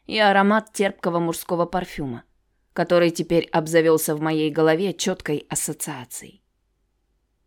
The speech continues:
Он узнаваемый. Теперь у него есть моя подсознательная метка,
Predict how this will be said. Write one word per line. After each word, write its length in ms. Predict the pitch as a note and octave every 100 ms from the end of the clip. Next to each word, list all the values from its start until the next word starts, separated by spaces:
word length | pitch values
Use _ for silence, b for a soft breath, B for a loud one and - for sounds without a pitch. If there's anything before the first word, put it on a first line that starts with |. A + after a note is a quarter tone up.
| _
Он 240 | - A#3+ A#3
узнаваемый. 720 | A3+ A#3 A3+ A#3+ D3 B2+ - _ _ _ _ _ _
Теперь 460 | F#3+ F#3 G#3+ A3+
у 80 | -
него 280 | F#3+ F#3 F#3+
есть 340 | F3+ F3+ F3+
моя 320 | F3 E3 E3 F3+
подсознательная 920 | F#3+ - F3 D#3 D#3 G3 F3+ F3 F3
метка, 440 | E3+ C#3 - -